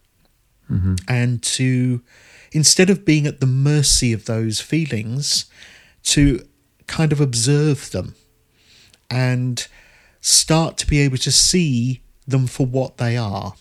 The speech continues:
Speaker 2: that they are perhaps memories or feelings about memories, uh, but not necessarily linked to what is happening right now.
Speaker 1: Mm-hmm.
Speaker 2: So,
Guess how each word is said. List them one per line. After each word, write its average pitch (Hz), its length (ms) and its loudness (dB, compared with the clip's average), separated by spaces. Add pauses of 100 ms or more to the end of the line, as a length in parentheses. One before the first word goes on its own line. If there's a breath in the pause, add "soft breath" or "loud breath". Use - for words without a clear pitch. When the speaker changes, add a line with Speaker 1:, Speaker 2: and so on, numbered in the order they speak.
(680 soft breath)
Speaker 2:
that 127 160 0
they 120 120 0
are 113 280 0
perhaps - 400 -4
memories 147 840 2
or 107 320 -2
feelings 147 640 -2
about 110 300 -2
memories, 127 720 0 (520 loud breath)
uh, 117 380 -8 (160)
but 143 200 0
not 160 260 0
necessarily 104 1200 -2 (440)
linked 139 460 0
to - 60 -2
what 120 160 -2
is 120 140 -2
happening 117 480 -6
right 104 260 -8
now. 92 280 -8 (920)
Speaker 1:
Mm-hmm. 98 300 4 (960 loud breath)
Speaker 2:
So, 185 540 4